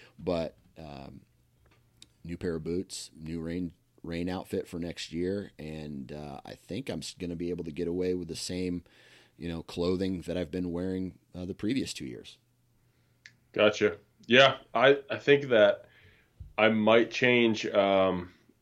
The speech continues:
Speaker 2: the mountain pants. I don't know if Sitka's gonna update those, but, uh, I, I like how the Apex pant fits a lot better than the mountain pant. Mountain pant's a lot more baggy, and I noticed that, uh, if you were kind of, m-,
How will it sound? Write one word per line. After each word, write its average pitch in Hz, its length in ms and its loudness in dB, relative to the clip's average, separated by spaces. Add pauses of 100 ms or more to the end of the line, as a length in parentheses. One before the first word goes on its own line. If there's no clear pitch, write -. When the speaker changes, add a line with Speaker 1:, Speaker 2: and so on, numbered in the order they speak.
(100)
Speaker 2:
the 107 180 2
mountain 107 560 4
pants. 113 640 6
I 110 160 6
don't 113 240 6
know 110 240 12
if 98 80 6
Sitka's 107 480 0
gonna 101 320 2 (120)
update 107 480 8
those, 101 400 10
but, - 440 6 (720)
uh, 92 40 4 (220)
I, 123 120 6
I 123 200 6
like 123 420 6
how 110 220 6
the 101 220 2
Apex 104 440 2
pant 101 440 0 (140)
fits - 540 0 (120)
a 113 80 2
lot 107 280 6
better 113 320 12
than 101 140 8
the 90 80 2
mountain 101 360 4
pant. 110 340 4
Mountain 98 240 4
pant's 101 280 2
a 90 40 0
lot 90 200 8
more 92 160 4
baggy, 98 720 6
and 92 100 2
I 85 60 6
noticed 90 400 6
that, 87 380 8 (440)
uh, 85 380 6
if - 160 -2
you 107 80 8
were 87 100 4
kind 101 180 8
of, 95 100 10
m-, 90 320 -2